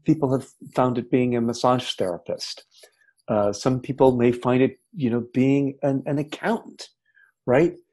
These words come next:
Y-, y-, you know, it doesn't mean you can do whatever you want. You have to do whatever you want in a way that meshes with what else is out there that the, the, the world wants. Um, but that's limitless what those,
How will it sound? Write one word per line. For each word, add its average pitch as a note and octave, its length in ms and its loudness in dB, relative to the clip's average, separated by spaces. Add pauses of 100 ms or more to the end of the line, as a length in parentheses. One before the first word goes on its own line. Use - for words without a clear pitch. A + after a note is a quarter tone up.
(300)
Y-, C#4+ 220 -6
y-, - 100 -6
you D3+ 340 2
know, D3 80 6
it C#3 80 4
doesn't G3 280 2
mean F3+ 160 2
you D3+ 140 -2
can C#3+ 160 -4
do C3+ 180 4
whatever A#2 400 2
you B2 140 -2
want. A2+ 320 -2
You A#2 60 -8
have D#3 120 -10
to A3 100 -2
do A3 80 -2
whatever C3+ 300 0
you B2+ 160 -2
want A#2 380 -4
in A2+ 320 -2
a A2 80 -4
way B2 520 0 (360)
that A2 200 0
meshes B2+ 760 -2
with G2 460 -4 (720)
what A2+ 560 0
else B2+ 240 -2
is A#2 240 -4
out C3+ 240 0
there G2 160 -2
that F#2+ 240 -12
the, G2 280 -4
the, G2 260 -6
the A#2+ 80 -8
world E3+ 380 4
wants. - 440 -16 (460)
Um, G2+ 260 -8 (260)
but C3+ 140 -4
that's - 440 -4
limitless C#3 600 0
what A2 140 -8
those, G2+ 280 -8